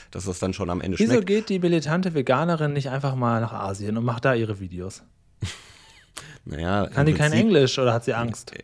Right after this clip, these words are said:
Speaker 1: im Prinzip
Speaker 2: aufgegessen zu werden?
Speaker 1: wär das sogar gar nicht so verkehrt, weil vegetarisch ist da echt schwierig.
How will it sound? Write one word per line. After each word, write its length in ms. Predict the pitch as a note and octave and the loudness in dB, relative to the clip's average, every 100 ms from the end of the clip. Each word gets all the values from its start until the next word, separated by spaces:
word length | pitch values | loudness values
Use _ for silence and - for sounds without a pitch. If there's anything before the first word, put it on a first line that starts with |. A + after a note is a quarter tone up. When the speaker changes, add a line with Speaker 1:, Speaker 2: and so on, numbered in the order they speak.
| - | -6
Speaker 1:
im 140 | G#2 | -2
Prinzip 160 | G2 A#2 | 4 6
Speaker 2:
aufgegessen 540 | C#3 G#2 A#2 C3+ B2+ | 6 4 0 0 -2
zu 160 | A#2+ A#2 | -4 -2
werden? 260 | A2 G#2+ - - | -2 0 -2 2
Speaker 1:
wär 160 | G#2+ G2+ | 4 4
das 460 | A2 G#2+ - - - - | 4 2 0 -2 -10 -10
sogar 360 | G2 G2 G2+ | -4 -2 -2
gar 200 | G2 F2+ | -2 -2
nicht 140 | G2+ G2 | -2 -2
so 100 | G2 | -4
verkehrt, 500 | F#2+ F2 A2 G2 F#2 | -6 -4 -4 -4 -2
weil 240 | F2 F2 | -2 -2
vegetarisch 580 | F2+ F2+ - - G2+ - | -2 -4 -4 -4 -4 -6
ist 180 | - - | -8 -8
da 60 | |
echt 280 | - F#2+ - | -6 -6 -10
schwierig. 520 | - F#2+ G#2 F2+ F#2 | -8 -4 -2 -4 -6